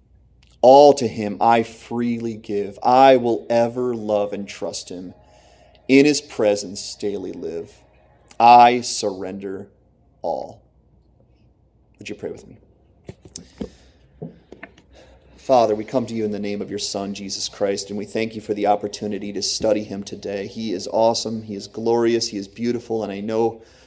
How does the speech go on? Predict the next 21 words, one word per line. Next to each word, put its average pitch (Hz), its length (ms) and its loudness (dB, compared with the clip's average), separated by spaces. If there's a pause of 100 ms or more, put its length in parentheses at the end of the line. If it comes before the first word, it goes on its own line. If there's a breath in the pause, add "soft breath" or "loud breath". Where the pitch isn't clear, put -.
(120)
we 117 100 -4
just 110 300 0
scratched 104 440 4
the 107 60 -12
surface. 104 520 -6
This - 160 -4
is 104 100 -10
the 107 80 -6
tip 113 280 -4
of - 60 -2
the 98 120 -4
iceberg, 98 480 -6
but - 200 -6
thank 117 340 -2
you 101 100 -8
for 101 300 -6
that 101 160 -2
understanding. 101 760 -10
I 104 100 -10
pray 110 560 -2 (380 loud breath)
for - 160 -8